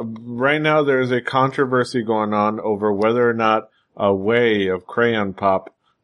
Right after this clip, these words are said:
uh, she allegedly pushed Sunny, uh, in the middle of trying to take a group photo. Uh, of course there is, uh, gifs being presented,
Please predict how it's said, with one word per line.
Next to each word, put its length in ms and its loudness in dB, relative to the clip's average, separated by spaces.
uh, 460 2
she 200 -4
allegedly 680 0
pushed 680 -4
Sunny, 480 0
uh, 520 2
in 140 -4
the 80 -4
middle 300 2
of 80 -2
trying 220 -2
to 80 -2
take 240 -4
a 40 -14
group 380 -8
photo. 480 0
Uh, 480 2
of 60 -20
course 300 -2
there 240 2
is, 220 0
uh, 260 0
gifs 520 -2
being 180 0
presented, 680 0